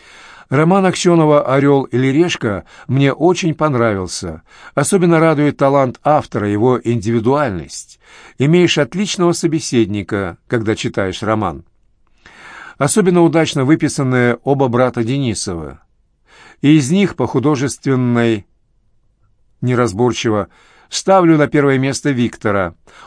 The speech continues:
Образ поразительно свежий, чистый, целеустремлённый, объёмный. Прекрасен и Димка. Это тип нового молодого человека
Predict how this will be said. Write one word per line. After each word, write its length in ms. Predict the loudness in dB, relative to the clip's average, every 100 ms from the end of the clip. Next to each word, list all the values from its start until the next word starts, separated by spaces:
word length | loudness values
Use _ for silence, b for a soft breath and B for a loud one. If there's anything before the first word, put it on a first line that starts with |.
| B
Образ 400 | 0 4 2 0
поразительно 720 | 0 0 0 -4 0 0 0 -4
свежий, 560 | -6 0 0 0 -4
чистый, 560 | -8 -4 -4 -4 -6 -6
целеустремлённый, 1080 | -2 0 -2 -2 -2 2 2 0 -4 -8 -6
объёмный. 720 | -6 -4 -2 -2 -4 -10 -16 _ _ _ _ b b b
Прекрасен 600 | -4 -4 0 -2 0 -2
и 200 | -2 -4
Димка. 640 | -6 -2 -2 -2 -2 -4 -6 _ _ b b b b
Это 240 | 0 2
тип 260 | 2 -2 0
нового 400 | 2 4 4 4
молодого 420 | 2 2 2 0
человека 720 | -2 0 2 0 0 0 -2